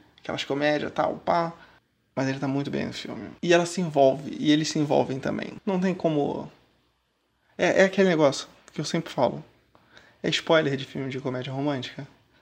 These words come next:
Não tanto, porque a gente sempre sabe o que vai acontecer, eles se envolvem, eles acabam, em, em, em algum momento, eles vão acabar se envolvendo. Então, o filme,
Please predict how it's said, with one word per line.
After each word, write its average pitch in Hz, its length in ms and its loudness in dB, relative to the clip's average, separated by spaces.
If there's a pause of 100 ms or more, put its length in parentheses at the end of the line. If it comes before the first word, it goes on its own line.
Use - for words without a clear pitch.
(160)
Não 185 220 0
tanto, 143 460 -4 (400)
porque 143 460 -2
a 139 40 0
gente 147 220 -4
sempre 151 240 -6
sabe 139 180 -4
o - 20 -8
que 147 140 -12
vai 143 220 -10
acontecer, 151 600 -4 (220)
eles 156 180 -4
se - 120 -8
envolvem, 143 540 -2 (300)
eles 160 180 -2
acabam, 143 540 0
em, 147 80 -2
em, 156 440 -2
em 170 40 -2
algum 165 240 -2
momento, 151 560 -4 (280)
eles 147 200 -2
vão 147 140 -2
acabar 143 320 -2
se - 120 -10
envolvendo. 151 600 -2 (500)
Então, 170 560 -4 (320)
o - 100 -2
filme, 135 600 0